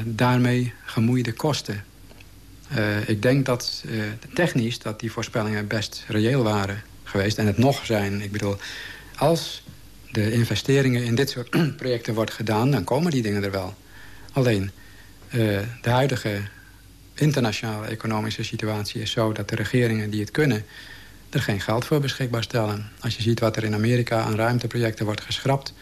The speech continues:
eenvoudige, tenminste relatief eenvoudige... en, eh, ja, je zou zeggen routinematige onderzoeken van, eh,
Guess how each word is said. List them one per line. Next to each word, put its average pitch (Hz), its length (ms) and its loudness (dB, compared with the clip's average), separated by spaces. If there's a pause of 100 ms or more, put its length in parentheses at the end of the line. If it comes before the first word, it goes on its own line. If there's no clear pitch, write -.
(360)
eenvoudige, 107 580 0
tenminste 104 460 0
relatief 110 480 0
eenvoudige... 113 640 0 (600)
en, 104 420 4
eh, 101 120 0 (340)
ja, 113 320 4
je 110 80 -2
zou 107 140 2
zeggen 107 260 2
routinematige 113 800 2
onderzoeken 120 640 2
van, 107 340 -4 (1300)
eh, 120 100 2